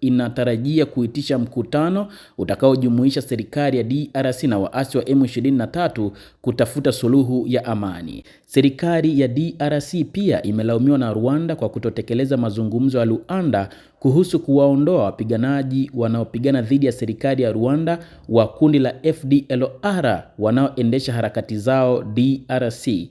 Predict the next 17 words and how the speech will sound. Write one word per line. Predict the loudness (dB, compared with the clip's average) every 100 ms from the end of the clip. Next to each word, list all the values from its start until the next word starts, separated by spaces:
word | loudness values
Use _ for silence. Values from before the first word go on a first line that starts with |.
| -16 -20 _
Kwa | 2 2
upande | 4 2 2
wake, | 2 0 -2 -2
D | -2 -4 -4
R | -2 -2
C | -2 -2
imekuwa | 0 0 0 0 2 2
ikiituhumu | 0 -2 0 0 0 -2 0 2
Rwanda | 2 0 0 0 -2 -4 -14 _
kuunga | 0 4 4 4
mkono | 2 0 0 0 0
waasi | -2 -4 -6 -4
wa | -4 0
M | 0
ishirini | 0 0 0
na | 0
tatu, | -2 -2 -2 -2 -4